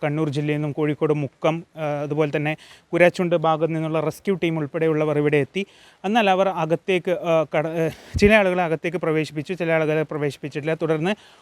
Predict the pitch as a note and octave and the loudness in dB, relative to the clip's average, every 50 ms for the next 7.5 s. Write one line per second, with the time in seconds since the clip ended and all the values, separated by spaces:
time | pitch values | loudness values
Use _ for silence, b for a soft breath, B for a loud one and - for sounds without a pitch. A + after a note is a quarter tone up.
0 | B B F#3+ E3+ - A3+ G#3 F#3+ F3 D#3+ D#3+ - - - F3+ E3+ D#3+ - F3 E3 | B B -4 0 2 4 4 6 6 4 2 0 -2 -2 0 0 0 0 0 -2
1 | D3+ D#3+ E3 F3+ G3 G3 F#3+ F#3+ F#3 E3+ D#3 D3+ D3+ D#3+ C#3 E3+ E3 E3 E3 D3+ | 0 0 0 2 4 4 4 4 2 2 2 0 0 0 0 -2 -2 -2 -2 0
2 | D3+ E3 D#3+ D3+ D3+ C#3 E3+ D#3+ E3 D#3 D3+ D3 C#3+ D3 D3+ D3+ D3+ D#3 F3 F#3 | 0 0 0 0 0 0 0 0 0 0 -2 -2 0 0 0 0 0 -2 -2 -2
3 | E3 D#3+ D#3 D#3+ D#3+ E3+ D#3+ D3+ D3 - - F3+ E3+ D#3 F3+ F3 E3+ E3 D#3+ D3+ | -2 0 0 0 -2 -2 -2 -2 -4 -2 -2 -2 -2 0 0 -2 0 0 -2 -2
4 | - E3 D#3+ F3 E3+ D#3+ D#3 D#3+ D#3+ D#3+ D#3 D#3+ D3+ D3+ D3 D3+ - F#3 F#3 D#3+ | -2 -2 -2 0 0 0 2 2 2 2 2 0 0 0 0 0 -2 -2 -2 0
5 | E3+ D3 D3+ D3 D#3+ F3+ A#3 - B B B B B B B B B B F#3 F3+ | 0 0 2 2 2 2 2 0 B B B B B B B B B B 4 6
6 | A#3+ A#3 - G3+ F#3 F3+ E3+ D#3 - E3 E3+ D3+ F3 E3 D3 - D#3+ D#3 - _ | 4 2 2 2 0 0 -2 -2 -2 -4 -2 -2 -2 -2 0 0 -2 -4 -6 _
7 | _ - E3 E3 F3 - D3+ E3 E3 E3 | _ -8 -6 -6 -4 0 2 4 4 4